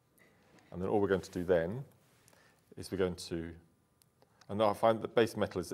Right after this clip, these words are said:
is, is quite soft as well as your sterling. So all we're going to do is we're gonna do a simple wrap loop.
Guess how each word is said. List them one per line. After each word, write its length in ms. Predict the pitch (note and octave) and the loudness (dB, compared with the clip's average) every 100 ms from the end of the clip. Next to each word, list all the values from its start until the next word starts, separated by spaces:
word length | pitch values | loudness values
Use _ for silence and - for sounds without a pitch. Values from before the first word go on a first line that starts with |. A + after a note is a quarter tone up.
| - | -6
is, 260 | F#2+ - - | -6 -6 -10
is 140 | G#2 | -10
quite 260 | - G2+ F2+ | 2 4 4
soft 360 | - F2+ - F2+ | 2 0 0 -10
as 100 | E2+ | 0
well 160 | F#2 | 0
as 100 | E2+ | 0
your 200 | F2 E2 - | -4 -6 -8
sterling. 540 | - F2 E2 E2+ G#2 A2 - | -6 -2 -2 -4 -8 -14 -10
So 120 | F#2 | -4
all 60 | |
we're 60 | F#2 | -2
going 120 | E2+ | -4
to 80 | E2 | -6
do 140 | - F2 | -4 -4
is 140 | D#2+ | -6
we're 60 | F2 | -10
gonna 120 | F2 | -10
do 120 | E2 F2+ | -8 -8
a 40 | |
simple 540 | - A#2 - F2 F2 - _ _ _ _ - | -8 -10 -10 -12 -14 -16 _ _ _ _ -10
wrap 240 | E2 - E2+ | -8 -8 -6
loop. 360 | G#2+ C3+ - | -6 -6 -12